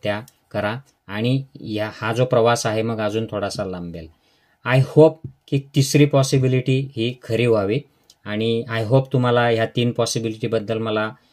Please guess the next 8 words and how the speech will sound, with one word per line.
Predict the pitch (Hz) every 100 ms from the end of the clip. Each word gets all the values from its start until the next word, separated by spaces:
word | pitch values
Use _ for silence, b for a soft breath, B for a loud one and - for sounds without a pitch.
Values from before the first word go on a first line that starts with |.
| b -
शास्त्रशुद्धदृष्ट्या | 127 117 143 139 143 131 139 131 - 135 131
थोडंफार | 123 120 123 123 - -
सुपरफिशियल | 120 127 - 127 123
लेव्हलला | 120 117 113 110
एक्सप्लेन | 107 - 110
करता | 107 104 110
आलं | 104 101
आहे. | 98 113